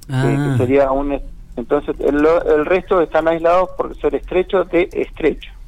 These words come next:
Speaker 1: Bien.
Speaker 2: Están preventivamente aislados.
Speaker 1: Eh, Héctor, se, se realizó una investigación interna en relación al caso de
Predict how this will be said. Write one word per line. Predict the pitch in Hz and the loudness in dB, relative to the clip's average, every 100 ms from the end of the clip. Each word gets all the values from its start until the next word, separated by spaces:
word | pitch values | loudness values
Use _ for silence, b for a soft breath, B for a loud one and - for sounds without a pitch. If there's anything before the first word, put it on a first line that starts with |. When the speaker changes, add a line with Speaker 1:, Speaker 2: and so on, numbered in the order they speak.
| - - | -14 0
Speaker 1:
Bien. | 135 | 2
Speaker 2:
Están | 120 | 4
preventivamente | 123 131 131 127 151 147 139 135 | 2 0 0 0 0 0 -2 -4
aislados. | 117 - b b b b | -6 -12 b b b b
Speaker 1:
Eh, | - - | -4 0
Héctor, | 254 - 233 185 | 2 4 4 2
se, | - - - | -4 -8 -6
se | - - | -2 2
realizó | 220 226 320 | 2 0 -2
una | 302 | 0
investigación | 240 185 180 170 160 226 | 0 0 0 2 2 4
interna | 214 180 175 220 220 226 - | 4 4 4 4 4 2 2
en | 160 | 0
relación | 156 160 - 196 208 | 0 0 2 2 2
al | 185 151 135 127 | 4 4 2 2
caso | 170 170 - 170 | 0 0 0 0
de | 156 143 139 135 131 127 | 2 4 4 4 2 0